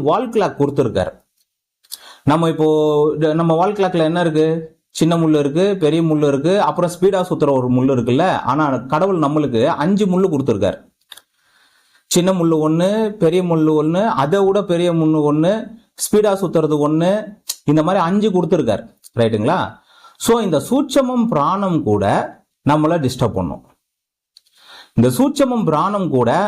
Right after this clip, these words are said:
நம்மளை ரெண்டு நாள் ஜுரத்துல படுக்க வைக்கும். இந்த சூட்சமம் பிராணம் கூட நம்ம ஆபீஸுக்கு கிளம்பி போயின்னு இருந்தோம்னா போலி-, போலீஸ்காரன் பிடிச்சி ஃபைன் போடுவார். ரைட்டுங்களா? So இந்த மாதிரி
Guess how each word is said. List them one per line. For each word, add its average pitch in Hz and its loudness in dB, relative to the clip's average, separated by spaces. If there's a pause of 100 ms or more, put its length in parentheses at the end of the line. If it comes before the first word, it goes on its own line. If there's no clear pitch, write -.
நம்மளை 160 0
ரெண்டு 151 0
நாள் 156 0
ஜுரத்துல 156 0
படுக்க 127 0
வைக்கும். 104 -4 (800)
இந்த 165 4
சூட்சமம் 262 0
பிராணம் 190 0
கூட 135 0 (180)
நம்ம 165 0 (540)
ஆபீஸுக்கு 196 0
கிளம்பி 160 0
போயின்னு 160 0
இருந்தோம்னா 139 0 (140)
போலி-, 196 0
போலீஸ்காரன் 180 0
பிடிச்சி 147 -2
ஃபைன் 190 -2
போடுவார். 110 0 (680)
ரைட்டுங்களா? 135 2 (640)
So - 2 (220)
இந்த 226 0
மாதிரி 233 0